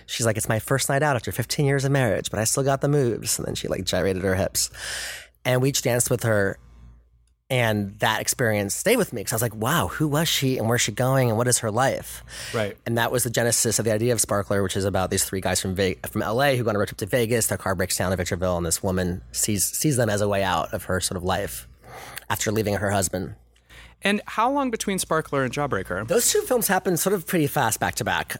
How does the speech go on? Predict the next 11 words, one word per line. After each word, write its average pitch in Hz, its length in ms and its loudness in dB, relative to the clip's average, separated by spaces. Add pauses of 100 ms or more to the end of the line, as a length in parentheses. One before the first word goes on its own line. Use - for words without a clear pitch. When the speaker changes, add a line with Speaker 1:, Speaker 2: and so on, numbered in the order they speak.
Speaker 1:
um, 101 540 0 (240)
because, 104 640 0
well, 127 160 0
they, 113 220 0 (220)
I, - 100 -2
t-, - 180 -2
I - 60 -2
made 123 160 2
Sparkler, 110 480 0
and 110 120 0
then 104 140 4